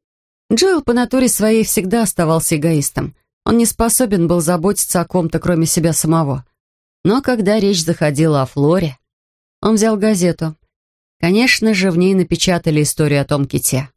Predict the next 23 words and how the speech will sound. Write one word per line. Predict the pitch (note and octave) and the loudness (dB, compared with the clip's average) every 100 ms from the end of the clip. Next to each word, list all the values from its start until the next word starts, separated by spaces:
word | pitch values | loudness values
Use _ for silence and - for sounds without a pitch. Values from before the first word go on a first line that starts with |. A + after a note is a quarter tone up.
| _ _ _ _ _ _ _ | _ _ _ _ _ _ _
Что | - D4 | -2 0
так | C#4 - | -2 -2
сильно | - A#3+ G#3 | 0 2 2
притягивало | G3+ G3 - A3+ G3 D3 C#3 | 0 -2 0 -2 0 -2 0
его? | C3+ C#3+ B2 A#2+ _ _ _ _ _ | 0 -2 -4 -8 _ _ _ _ _
Флора | - F3+ A#3 | -2 0 2
не | A#3 G#3+ | 2 2
была | F#3 F#3 | 0 0
супермоделью, | G#3 G3 F3 D#3+ C#3+ B2+ C#3+ D3+ D3+ _ _ _ _ _ | -2 -2 -2 0 0 0 -2 -4 -10 _ _ _ _ _
но | G#3+ | -2
почему-то | A#3+ - B3+ B3 | 0 2 2 2
ее | A#3 A3+ | 2 2
лицо | A3 A3 C4+ B3+ | 0 0 -2 -2
с | - | -2
открытым | F#3 - G#3+ G3 F#3+ | -6 -2 -4 0 0
взглядом, | D#3+ F3+ G3 G#3 E3 D#3 _ | 2 2 0 0 -4 -6 _
с | - | -2
молочной | E3 F#3 G3 F3 | 0 0 0 -2
кожей | E3+ - G#3+ E3+ D#3+ - _ _ - | -2 0 0 0 -4 -8 _ _ -2
заставляло | F#3 - G#3+ A#3 A#3+ G#3+ | -2 0 0 0 0 0
всех | - G#3+ | -2 -2
остальных | G#3 - G#3+ A3 - | -2 0 2 0 0
выглядеть | F#3+ F3 F3+ F3+ - | 0 2 2 0 -4